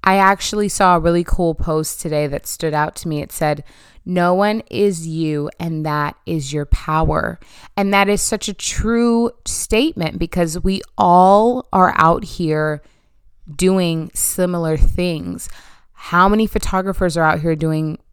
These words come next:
personal branding photography and lifestyle photography? So many. And I can't tell you how many times I have been on phone calls. I love to do discovery calls whenever I get a new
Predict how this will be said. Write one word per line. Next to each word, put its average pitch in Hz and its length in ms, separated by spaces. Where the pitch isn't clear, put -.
personal 170 420
branding 156 360
photography 151 840
and 160 180
lifestyle 151 520
photography? 151 840
So 262 380
many. 247 460
And 220 80
I 240 120
can't 240 300
tell 214 180
you 214 140
how 185 120
many 190 240
times 185 520
I 165 160
have 151 260
been 165 140
on 160 180
phone 160 320
calls. 147 440
I 160 100
love 160 260
to 160 100
do 156 120
discovery 156 500
calls 151 320
whenever 147 320
I 143 140
get 147 180
a 147 60
new 147 260